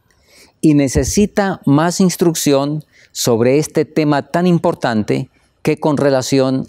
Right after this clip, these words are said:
a cualquier otro". Llamo la atención a algo. Los libros aquí registrados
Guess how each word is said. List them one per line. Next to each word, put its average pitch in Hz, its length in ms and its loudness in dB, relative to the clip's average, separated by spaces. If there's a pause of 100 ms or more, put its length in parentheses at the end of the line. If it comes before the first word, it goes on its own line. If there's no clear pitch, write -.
a 120 120 -2
cualquier 104 400 -2
otro". - 360 -6 (1000)
Llamo 175 280 2
la 175 80 2
atención 151 480 0
a 139 120 0
algo. 87 360 -2 (1500)
Los 131 180 2
libros 180 400 2
aquí 151 600 0 (400)
registrados 117 880 -2